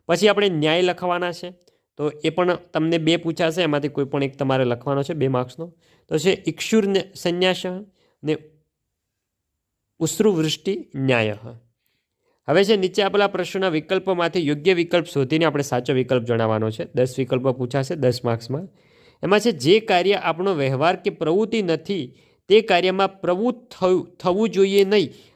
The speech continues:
આવું દર્શાવવા કયો ન્યાય વપરાય છે?" તો અંદર આવશે ઓપ્શન નંબર સી, અવ્યાપાર વ્યાપાર ન્યાયઃ.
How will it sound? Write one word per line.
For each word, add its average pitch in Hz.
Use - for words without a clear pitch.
આવું 170
દર્શાવવા 185
કયો 196
ન્યાય 175
વપરાય 147
છે?" 139
તો -
અંદર 151
આવશે 151
ઓપ્શન 147
નંબર 143
સી, 139
અવ્યાપાર 151
વ્યાપાર 139
ન્યાયઃ. 123